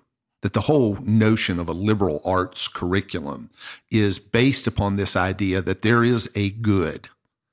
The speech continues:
You know, there, there is the thing that drives me, that motivates me, the thing that I can't betray, you know, as I make these big decisions and live my life. But there are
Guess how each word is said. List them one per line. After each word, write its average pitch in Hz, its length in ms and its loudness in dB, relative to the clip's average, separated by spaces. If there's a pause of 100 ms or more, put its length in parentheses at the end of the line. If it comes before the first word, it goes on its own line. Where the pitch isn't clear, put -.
(280)
You 110 100 4
know, 90 80 0
there, 98 320 2
there 98 240 2
is 113 440 0 (280)
the 104 120 -2
thing 117 300 2
that 101 280 -2 (260)
drives 104 560 2
me, 101 280 0
that 90 260 -4
motivates 113 680 0
me, 107 380 0 (320)
the 110 140 0
thing 107 280 0
that 101 120 0
I 95 140 2
can't - 440 -2
betray, 113 880 0 (560)
you 123 100 2
know, 104 220 2
as 101 140 -2
I 107 100 4
make 104 380 0
these 113 200 2
big 107 220 0
decisions 107 540 0
and 95 100 -4
live 104 220 0
my 110 160 4
life. 113 480 0 (520)
But 123 460 0
there 120 440 2
are 110 480 0